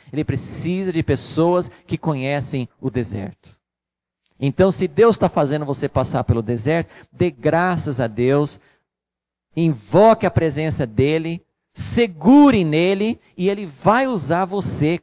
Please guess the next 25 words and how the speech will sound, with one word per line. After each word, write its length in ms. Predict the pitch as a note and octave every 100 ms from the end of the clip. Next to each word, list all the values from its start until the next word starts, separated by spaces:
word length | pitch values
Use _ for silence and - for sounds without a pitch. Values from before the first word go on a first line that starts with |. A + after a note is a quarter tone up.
| -
com 200 | C#4 D#4+
certeza, 680 | - F#3 - D3 D#3+ D#3+ F3 _ _
para 180 | - D3+
ajudar 440 | C#3 C3+ A2+ C3+ -
outras 440 | F3 A#3+ A#3+ G#3+
pessoas 600 | G#3 F#3+ - C3 C#3 B2+ _ _
que 120 | -
também 480 | - C3 A#2+ B2+ C#3 - _ -
vão 300 | G#2 B2 B2+
passar 460 | B2+ - A#2 A#2
por 180 | - A#2
esses 220 | A#2 A2
desertos. 400 | A2+ G#2 F#2 -
Então, 240 | C#3 D3 B2+
e-, 180 | D#3 -
esse 260 | F3+ - D3+
versículo 560 | C#3 - F3+ F3+ F#3+ - - -
eu 140 | D3+
acho 180 | D#3 F3
importante. 720 | E3+ F3 - C#3 B2+ C3 A#2+ _ _ _ _ A2+
Moisés, 580 | A#2 A#2+ G#2+ F3 G#3+
lá 320 | C#3+ D3+ A3+ D4+
no 100 | C#4
Monte 220 | C4+ C4+
Sinai, 540 | - A#3+ F#3+ G3 G#3+